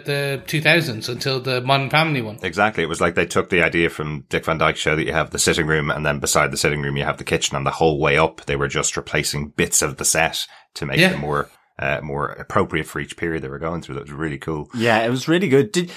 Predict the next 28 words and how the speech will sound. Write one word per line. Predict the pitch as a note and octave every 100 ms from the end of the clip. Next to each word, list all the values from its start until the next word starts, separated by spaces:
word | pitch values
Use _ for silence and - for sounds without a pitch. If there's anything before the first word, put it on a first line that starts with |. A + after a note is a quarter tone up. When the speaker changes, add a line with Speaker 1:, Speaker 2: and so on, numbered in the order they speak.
| -
Speaker 3:
did | - G3
you | D#4
think | F4 D#4
it | A#3
was | E3
interesting | F3 F3 F3+ D3 - C3+ A#2+ G2+
with | A2+ -
Paul | C#3 A#2
Bettany, | G2+ B2 - B2+ A#2
though, | G#2+ F#2+ F2+ -
on | G2+ G2+
the | G#2
fifties | - A#2+ - F#2+ -
set? | - A2+ F#2
I | A2 C#3 D3+
really | C3+ B2+ D3+ E3+
got | F#3 D#3+
a | A#2+
sense | - B2 A#2 G#2 -
that | F#2+
he | G#2
was | G#2
quite | - A2+ F#2+
nervous | F2+ G2 A2 A2 F2 -
doing | A2 A2+
it. | G#2+
I | F#2+ A#2
mean, | A#2+ B2